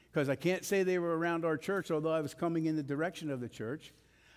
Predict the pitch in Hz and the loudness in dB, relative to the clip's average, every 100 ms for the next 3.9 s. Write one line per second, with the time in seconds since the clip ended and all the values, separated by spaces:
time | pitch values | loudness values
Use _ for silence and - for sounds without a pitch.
0 | - 127 131 156 170 - 185 160 127 170 | -8 -2 0 0 -2 -2 0 0 2 2
1 | 170 175 156 - - - - _ - - | 2 0 0 -4 -20 -20 -20 _ -20 -8
2 | 127 143 175 165 165 175 165 175 180 - | 2 4 4 2 0 2 2 2 0 -2
3 | 135 135 131 - 127 127 123 - | 0 0 -2 -6 -2 0 -2 -6